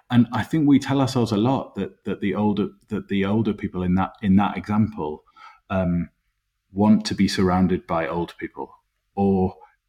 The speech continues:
that the, the white people want to be surrounded by white people. And I don't think that's true.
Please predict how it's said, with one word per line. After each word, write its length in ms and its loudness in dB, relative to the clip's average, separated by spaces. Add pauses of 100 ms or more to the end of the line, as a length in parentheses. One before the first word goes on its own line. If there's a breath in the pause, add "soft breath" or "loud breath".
(100)
that 240 -8
the, 260 -4 (520)
the 100 0
white 340 0
people 240 -2
want 220 2
to 60 2
be 100 2
surrounded 420 -2
by 140 -4
white 260 -4
people. 360 -8
And 120 4
I 40 6
don't 180 4
think 140 4
that's 160 -2
true. 480 0